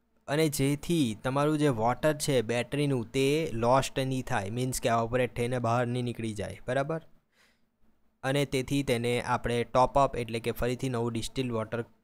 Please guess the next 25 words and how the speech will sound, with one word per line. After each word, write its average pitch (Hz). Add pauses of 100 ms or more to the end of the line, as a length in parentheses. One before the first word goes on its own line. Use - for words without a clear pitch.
(100)
ઉમેરવાની 120
જરૂર 110
પડતી 110
નથી. 107
એટલે 110
આ 113
બધી 117
જે 117
બેટરી 117
છે 143
તેમાં 120
ખાલી 123
એક -
જ 127
વસ્તુ 123
એ 120
લોકોએ 120
ઇમ્પ્રૂવ 120
કરી 123
કે 120
બેટરી 120
એકદમ 127
સીલ્ડ 131
કરી 117
દીધી. 104